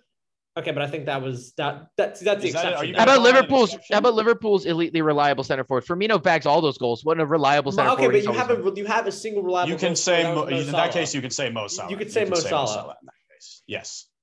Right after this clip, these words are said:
Speaker 1: Th-, th-,
Speaker 2: Uh,
Speaker 1: that's,
Speaker 2: Chelsea did
Speaker 1: that's
Speaker 2: not
Speaker 1: a
Speaker 2: have a
Speaker 1: concern.
Speaker 2: reliable center forward.
Speaker 1: They had
Speaker 2: Uh,
Speaker 1: Jorginho, bro. They had Jorginho. You didn't need a reliable
Speaker 2: Real
Speaker 1: center forward.
Speaker 2: Madrid.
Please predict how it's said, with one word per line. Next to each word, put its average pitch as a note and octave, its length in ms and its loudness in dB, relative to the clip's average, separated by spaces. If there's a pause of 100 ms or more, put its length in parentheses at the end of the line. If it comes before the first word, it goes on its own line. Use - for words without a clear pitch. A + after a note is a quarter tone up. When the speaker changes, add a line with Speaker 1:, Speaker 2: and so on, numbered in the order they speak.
Speaker 1:
Th-, F#3+ 140 -4
th-, - 120 -20
Speaker 2:
Uh, G#3+ 200 2
Speaker 1:
that's, G#3 160 0
Speaker 2:
Chelsea F3+ 280 0
did F3 100 0
Speaker 1:
that's E3+ 120 4
Speaker 2:
not E3+ 40 2
Speaker 1:
a D#3+ 40 0
Speaker 2:
have E3 100 2
a D#3+ 40 0
Speaker 1:
concern. D#3+ 100 0
Speaker 2:
reliable D#3 400 0
center D3+ 260 -2
forward. D3+ 440 -4 (840)
Speaker 1:
They B2+ 80 -10
had A#2+ 380 0
Speaker 2:
Uh, A#2 60 -2 (120)
Speaker 1:
Jorginho, D3+ 400 -2
bro. A2+ 240 -10
They C3 120 -6
had D#3+ 180 -4
Jorginho. C3+ 480 -4
You C3+ 80 -4
didn't D3+ 120 -8
need D#3+ 140 -4
a D3 40 -2
reliable A2+ 320 -4
Speaker 2:
Real E3+ 80 2
Speaker 1:
center F#3+ 360 0
forward. E3+ 380 -2
Speaker 2:
Madrid. D3 60 -16